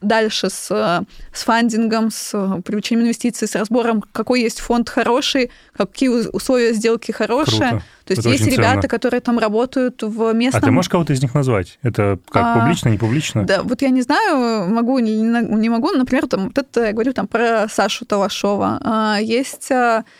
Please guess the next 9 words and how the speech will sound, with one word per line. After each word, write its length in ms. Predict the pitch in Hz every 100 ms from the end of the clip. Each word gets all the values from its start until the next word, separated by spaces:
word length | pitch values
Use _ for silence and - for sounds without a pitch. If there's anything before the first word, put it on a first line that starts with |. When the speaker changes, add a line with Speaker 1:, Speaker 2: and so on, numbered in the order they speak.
| _ -
Speaker 1:
Николай 360 | 247 254 233
Денисов, 500 | 226 226 233 - 240
который 800 | - - 214 220 220 214 208 -
здесь 480 | 208 - 240 247 -
возглавляет, 800 | 226 208 220 208 226 233 226 - 208
э, 160 | 208
ячейку 560 | 202 - - 226 - 214
Angels 340 | 220 214 220
Deck, 360 | 208 214 208 -